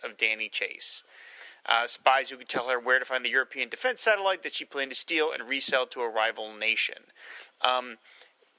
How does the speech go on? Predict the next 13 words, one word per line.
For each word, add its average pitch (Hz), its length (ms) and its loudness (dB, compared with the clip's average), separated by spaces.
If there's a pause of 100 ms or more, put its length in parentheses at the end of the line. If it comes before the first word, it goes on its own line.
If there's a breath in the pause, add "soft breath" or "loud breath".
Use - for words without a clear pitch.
very 208 360 4
cartoony. 208 640 0
It 208 80 4
actually, 311 420 2 (100)
to - 120 -6
me, 302 240 0 (180)
this 247 240 0
looks 254 180 -4
more 208 140 2
like 196 160 4
Steven 202 320 0
DeStefano's 165 580 4
artwork 113 500 -2